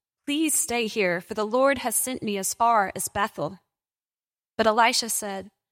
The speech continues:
"As the Lord lives, and as you yourself live, I will not leave you."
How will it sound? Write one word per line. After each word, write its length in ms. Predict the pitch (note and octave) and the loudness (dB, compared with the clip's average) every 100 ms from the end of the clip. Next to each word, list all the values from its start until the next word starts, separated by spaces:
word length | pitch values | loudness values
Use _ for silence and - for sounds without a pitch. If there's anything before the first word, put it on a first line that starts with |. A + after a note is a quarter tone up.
| _ _ C4+ | _ _ 0
"As 160 | C#4+ | 2
the 120 | - | 0
Lord 320 | C#4 C4 D#4+ C#4+ | 0 2 2 2
lives, 560 | A3+ C4+ D4 - - _ _ - | -2 -4 -6 -10 -12 _ _ 2
and 120 | B3+ | 4
as 200 | C#4+ B3+ | 4 4
you 200 | D4 F#4 | 4 4
yourself 680 | E4 C4 - A#3 D#4 - | 4 2 2 4 4 2
live, 360 | F#4 F#4 F#4+ - _ _ _ - | 0 0 -2 -14 _ _ _ 2
I 160 | A#3 C4+ | 4 6
will 220 | A#3 B3 | 4 2
not 220 | A#3+ - | 2 -2
leave 240 | G#3+ A3 | -4 -6
you." 240 | G3 - | -8 -8